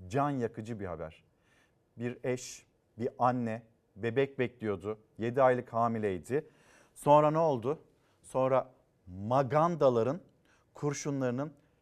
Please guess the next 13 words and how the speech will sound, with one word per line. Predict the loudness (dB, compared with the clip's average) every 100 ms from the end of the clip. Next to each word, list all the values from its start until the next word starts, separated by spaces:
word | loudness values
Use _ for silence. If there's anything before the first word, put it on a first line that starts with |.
| _
hedefi | -2 0 -2 -4
oldu. | -6 -6 -16 -20 _ _ -8
Anne | -6 -4
hayatta | -2 -2 -2 -4 -4
değil. | -6 -8 _ _ _ _ _ _ _ _ _ _
Bebeği | -4 -2 0 0 -2 -4 -4
yaşatmak | -2 -4 -6 -8
içinse | -8 -12 -2 -2 -2 -12 _
sağlık | -2 6 6 6
ekipleri | -2 -6 -8 -2 -2 -2 -8 _ -6
büyük | -4 -4 -4
mücadele | -2 -2 -2 -4
verdi. | -6 -8